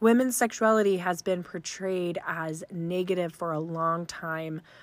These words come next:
Her sexuality is seen as naughty, shameful, seductive in a wrong way, slutty. Touching her body to create sexual pleasure has usually been seen as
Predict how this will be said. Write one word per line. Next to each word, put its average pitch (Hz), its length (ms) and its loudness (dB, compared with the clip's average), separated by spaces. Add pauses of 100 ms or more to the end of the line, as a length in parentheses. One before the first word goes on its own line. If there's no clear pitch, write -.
(180)
Her 208 120 -2
sexuality 196 800 4
is 196 160 -2
seen 180 300 -4
as 175 300 -6 (100)
naughty, 175 880 0
shameful, 185 760 0
seductive 175 960 0 (100)
in 160 120 -2
a 151 60 -2
wrong 170 440 0
way, 170 460 -6 (420)
slutty. 185 840 0 (880)
Touching 226 460 2
her 208 140 2
body 170 420 4
to - 180 -6
create 165 400 -4
sexual 175 420 -6
pleasure 175 520 -2
has 170 240 -6
usually 180 340 -2
been 165 240 -2
seen 160 420 -4
as 156 280 -6